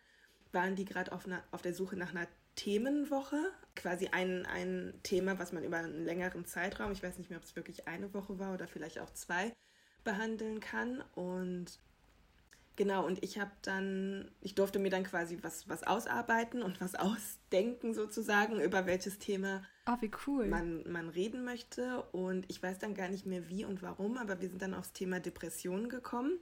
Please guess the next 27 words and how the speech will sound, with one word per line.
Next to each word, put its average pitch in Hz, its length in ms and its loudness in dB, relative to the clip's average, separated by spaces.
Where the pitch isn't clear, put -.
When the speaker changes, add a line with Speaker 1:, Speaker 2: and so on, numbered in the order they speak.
Speaker 1:
Also 185 280 2
ganz 202 320 2
was 214 140 0
anderes 196 420 0
als 180 200 0
das, 165 200 0
was 180 140 0
ich 180 140 -2
bei 156 120 2
Red 180 240 2
mache, 226 280 -2
was 196 120 -2
ich 175 140 -4
richtig 196 360 -4
cool 208 140 4
fand, 226 240 0
einfach 185 320 -4
mal 185 220 0
in 190 100 6
eine 185 180 6
andere, 214 720 2
in - 140 2
Anführungsstrichen 190 560 0
ernstere 214 540 2
Speaker 2:
Mhm. 214 40 0
Speaker 1:
Themenwelt 220 680 -2
einzutauchen. 214 760 -6